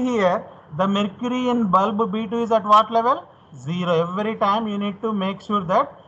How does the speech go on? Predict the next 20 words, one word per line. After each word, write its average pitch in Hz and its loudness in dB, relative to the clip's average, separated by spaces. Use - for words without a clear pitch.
for 180 -2
taking 202 -4
the 196 -2
reading, 202 -2
the 170 4
mercury 190 -4
level 226 0
in 214 -4
this 208 -4
bulb 196 0
is 277 -8
at 175 -4
zero. 160 -2
You 190 -6
can 226 -2
see, 247 -10
you 220 -8
can't 233 2
see 254 -10
here, 214 -4